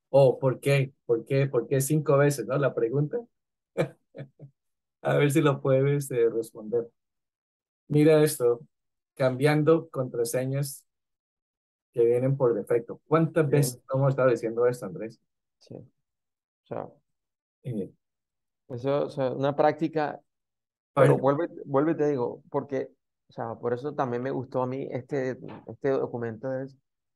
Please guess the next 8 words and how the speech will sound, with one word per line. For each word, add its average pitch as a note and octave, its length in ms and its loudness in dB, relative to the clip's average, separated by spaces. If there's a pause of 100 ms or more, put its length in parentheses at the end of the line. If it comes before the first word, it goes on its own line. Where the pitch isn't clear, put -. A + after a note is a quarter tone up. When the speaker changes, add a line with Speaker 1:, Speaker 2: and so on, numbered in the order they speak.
(800)
Speaker 2:
porque D#3 240 0
yo E3+ 100 2
sigo G3 220 -2
insistiendo F#3 600 -2
y F#3 120 -2
me E3+ 100 -2
gustó D#3 240 -4
también G#3 400 -4